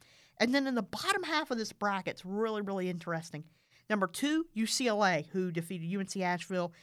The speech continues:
and Northwestern, and Gonzaga, who beat Grand Canyon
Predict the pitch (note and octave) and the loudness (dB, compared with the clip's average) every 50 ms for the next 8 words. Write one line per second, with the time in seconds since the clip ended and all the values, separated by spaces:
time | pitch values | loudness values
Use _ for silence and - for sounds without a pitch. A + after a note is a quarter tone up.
0 | - - - - - F#3+ G3 F#3 F3+ F3+ F3 - G3+ G3+ G#3+ - - A3+ G3+ - | -20 -20 -12 -4 0 0 2 2 2 0 0 0 0 0 0 0 -2 -4 -4 -2
1 | - F#3+ F#3+ F#3+ F3+ E3 F#3 F3 E3+ E3 E3 E3 F3+ G3 G#3 B3 D#4+ C#4 - D3+ | -2 -2 0 0 0 0 0 0 0 0 0 -2 -2 -2 -2 -2 -2 -2 -4 -6
2 | - - _ _ _ _ _ _ _ - _ _ - - G3+ F#3 G3 G3 F#3+ - | -8 -10 _ _ _ _ _ _ _ -20 _ _ 0 2 2 4 4 2 0 2
3 | G3+ G3+ A3 C#4 C#4 - B3+ B3+ B3 B3 A#3+ A#3 A3+ | 2 4 4 4 2 0 0 0 2 2 0 -2 -4